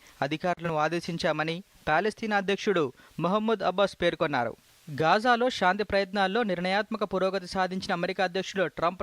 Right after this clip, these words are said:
నాయకత్వాన్ని ప్రధానమంత్రి నరేంద్ర మోదీ స్వాగతించారు.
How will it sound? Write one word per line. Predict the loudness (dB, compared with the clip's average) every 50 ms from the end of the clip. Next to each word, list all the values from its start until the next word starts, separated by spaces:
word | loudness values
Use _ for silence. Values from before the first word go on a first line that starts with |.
| -4
నాయకత్వాన్ని | -2 0 0 0 -2 -2 0 2 2 2 2 0 -2 -4 -6 -10 _ _ -6 -2
ప్రధానమంత్రి | -2 0 0 2 0 0 2 0 0 -2 -2 -2 -2
నరేంద్ర | 0 0 0 0 -2 -2 -2
మోదీ | -2 -2 -2 -2
స్వాగతించారు. | -2 0 0 0 0 0 -4 -4 -4 -2 -2 -2 -2 -2